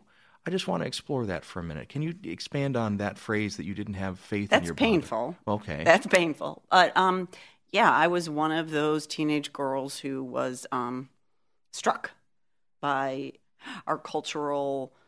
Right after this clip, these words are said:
Speaker 2: sharp judgments about girls becoming women and their bodies. I was subjected to all of those fears and doubts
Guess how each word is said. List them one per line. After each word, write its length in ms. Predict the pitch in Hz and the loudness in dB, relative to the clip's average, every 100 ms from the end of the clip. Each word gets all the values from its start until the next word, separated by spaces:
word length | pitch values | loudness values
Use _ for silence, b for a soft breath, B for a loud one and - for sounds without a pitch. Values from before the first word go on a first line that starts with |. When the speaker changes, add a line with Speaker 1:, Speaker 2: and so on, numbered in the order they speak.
| b _ _ _ _ | b _ _ _ _
Speaker 2:
sharp 400 | - 143 135 - - | -2 -2 -2 -10 -8
judgments 580 | 127 - 208 262 - _ _ _ _ | -6 -4 -6 -6 -12 _ _ _ _
about 380 | 139 135 131 - _ _ _ - | -2 0 0 -4 _ _ _ -8
girls 600 | 135 131 131 127 - - _ | -4 -2 -4 -6 -12 -16 _
becoming 400 | 143 - 135 123 | -12 -8 -8 -8
women 400 | 120 135 151 190 - _ | -6 -4 -4 -6 -14 _
and 160 | 135 127 | -6 -4
their 160 | 120 117 | -4 -6
bodies. 560 | 107 107 185 247 - b b b | 0 0 0 -4 -8 b b b
I 400 | 135 131 131 131 | 2 2 0 -2
was 540 | 127 127 123 123 - - - | -4 -4 -6 -8 -14 -18 -12
subjected 800 | - 123 131 123 - 123 110 | -8 -2 0 0 -4 -8 -6
to 500 | - 135 127 123 127 - | -8 -6 -6 -6 -8 -6
all 460 | - 120 120 117 - | 0 2 2 0 -4
of 360 | - 131 117 - | -4 -6 -6 -8
those 640 | 113 117 117 110 104 - _ _ _ _ _ | -6 -4 -6 -10 -12 -18 _ _ _ _ _
fears 600 | 170 156 135 123 - - _ _ | 0 2 2 -2 -8 -14 _ _
and 360 | - 123 127 127 | -6 -4 -4 0
doubts 600 | 135 127 117 - - - | 4 4 2 -10 -16 -16